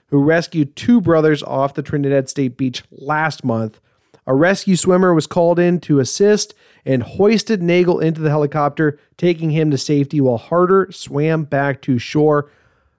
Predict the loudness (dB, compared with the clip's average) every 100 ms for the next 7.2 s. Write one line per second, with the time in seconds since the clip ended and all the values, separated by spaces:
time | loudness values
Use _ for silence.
0 | _ -2 2 2 2 -2 0 0 -2 -2
1 | -2 -2 -8 _ _ -8 -6 -2 2 2
2 | 2 -2 -4 -4 0 0 0 -2 0 0
3 | 0 2 2 4 4 4 0 -8 -8 -2
4 | 0 2 2 0 -2 2 2 0 -2 -2
5 | 0 2 2 0 0 0 0 0 -4 -6
6 | -2 4 4 4 0 -4 -4 -6 -2 0
7 | 0 -2